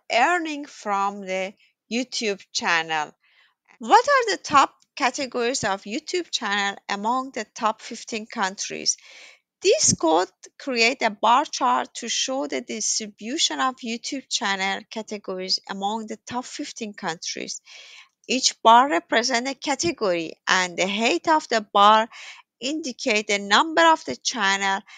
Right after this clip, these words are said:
in that category. As you may see, music has larger amount of the channel, uh,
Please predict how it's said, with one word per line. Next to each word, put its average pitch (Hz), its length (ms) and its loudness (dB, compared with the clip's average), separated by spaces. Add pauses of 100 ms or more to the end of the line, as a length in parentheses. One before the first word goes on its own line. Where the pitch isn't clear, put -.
(340)
in 381 260 0
that 240 300 6
category. 175 840 -6 (560)
As 247 280 4
you 233 80 -4
may 208 200 -2
see, 381 400 0 (180)
music 320 640 -2 (420)
has 214 500 4 (420)
larger 262 720 6
amount 185 480 -4
of 175 260 -6
the 180 240 -6 (420)
channel, 190 800 2 (440)
uh, 165 760 -2